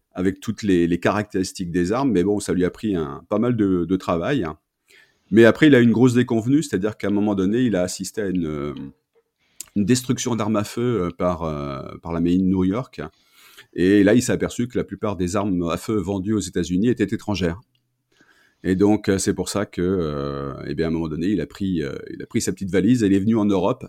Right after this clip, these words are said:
et il a fait la même chose qu'il a fait aux États-Unis, c'est-à-dire qu'il a, il a visité les différentes fabriques d'armes à feu. Et un an après, il est revenu aux États-Unis avec un catalogue qui était assez impressionnant et qui lui permettait,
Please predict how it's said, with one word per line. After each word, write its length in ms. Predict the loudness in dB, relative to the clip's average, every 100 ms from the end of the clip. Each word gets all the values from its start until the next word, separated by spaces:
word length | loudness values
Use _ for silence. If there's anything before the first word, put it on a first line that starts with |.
| -2
et 100 | 2
il 60 | 2
a 60 |
fait 140 | 2 2
la 60 |
même 100 | 0
chose 220 | 0 -4
qu'il 140 | -2 -4
a 60 |
fait 140 | -2 -4
aux 40 |
États-Unis, 540 | -4 -4 -6 -4 -6 -6
c'est-à-dire 300 | -6 -8 -8
qu'il 180 | -10
a, 340 | -8 -8 -10 -16 _ _ _ -6
il 120 | -6
a 60 |
visité 400 | -4 -4 -4 -2
les 80 | -4
différentes 480 | -4 -8 -6 -4 -4
fabriques 320 | -4 -4 -4
d'armes 260 | -6 -6 -8
à 60 |
feu. 220 | -6 -8 -8 -10 _ _ _ _ _
Et 300 | -2 2 4
un 160 | 4 4
an 120 | 2
après, 260 | -2 0 0
il 80 |
est 40 | 0
revenu 320 | 0 -2 -2
aux 80 | -2
États-Unis 480 | -2 -4 -2 -2 -2
avec 220 | -4 -6
un 80 | -8
catalogue 400 | -4 -2 -2 -2
qui 80 |
était 180 | -6 -6
assez 280 | -6 -4 -4
impressionnant 640 | -4 -4 -6 -6 -6 -4
et 120 | -6
qui 120 | -4 -2
lui 120 | 0
permettait, 600 | 2 4 2 2 0